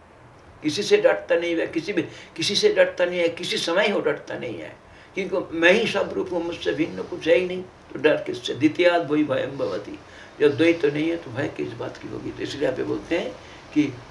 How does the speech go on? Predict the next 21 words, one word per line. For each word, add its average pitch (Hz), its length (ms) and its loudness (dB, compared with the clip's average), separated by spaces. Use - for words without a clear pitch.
"अहम 165 280 0
आत्मा 165 380 -2
इति 147 260 0
जो 135 220 2
वेत्ति", 143 380 -4
मैं 135 180 -4
ही 175 280 0
आत्मा - 340 -6
हूँ, - 80 -4
इस - 100 -10
प्रकार 143 340 -6
जानता 143 360 -4
है। - 160 -4
कुत - 440 4
अन्वेत 160 540 2
विभे-, 151 840 4
विभेति 156 480 4
सब, - 260 -8
किसके 175 340 -2
साथ - 380 -4
वो - 200 -4